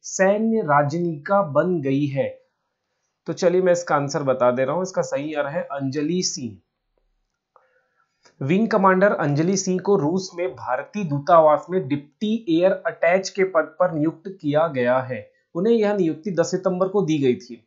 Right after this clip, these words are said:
विंग कमांडर अंजलि भारतीय सैन्य बलों की पहली महिला अधिकारी है जिन्हें विदेश में किसी भारतीय अभियान में सैन्य राजनयिक के तौर पर नियुक्त किया गया है। ये नाम आपको याद रखना है, अंजलि सिंह, क्वेश्चन बनेगा यहाँ से।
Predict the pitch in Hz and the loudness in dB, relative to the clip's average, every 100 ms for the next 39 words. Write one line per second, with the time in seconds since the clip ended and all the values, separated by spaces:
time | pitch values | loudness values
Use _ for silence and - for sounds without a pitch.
0 | _ _ _ _ 156 233 233 208 196 190 | _ _ _ _ 0 0 2 2 4 4
1 | 214 196 147 151 180 165 139 175 - 214 | 2 2 2 0 0 0 0 -2 -2 -4
2 | 202 190 180 165 165 170 196 202 147 156 | -2 0 0 -2 -4 -8 -10 -2 -2 0
3 | 214 202 180 170 156 151 147 160 165 175 | -2 0 0 -2 -2 -2 -2 -2 -2 -4
4 | 156 165 175 139 135 151 370 359 349 339 | -6 -8 -8 -6 -2 0 0 -2 -10 -12
5 | - 156 123 117 - 185 175 143 127 113 | -14 -8 -2 -2 0 2 2 2 -2 -2
6 | 107 - _ _ - 160 175 208 208 170 | -10 -18 _ _ -2 4 4 4 2 4
7 | 151 139 151 180 185 175 170 151 147 180 | 4 2 -2 -4 -4 -8 0 0 0 -2
8 | 156 151 147 - - 135 139 135 117 123 | -2 -4 -8 -12 -8 -2 0 0 0 0
9 | 123 123 - _ _ 156 151 151 156 - | 0 -6 -10 _ _ -2 0 0 0 -2
10 | 151 127 139 147 147 165 180 139 131 151 | 0 2 0 -4 -6 -4 -2 -2 -2 -2
11 | 151 175 190 156 139 160 127 123 143 127 | -4 -4 -6 -6 -8 -6 -2 0 0 0
12 | 117 110 - | 0 -4 -8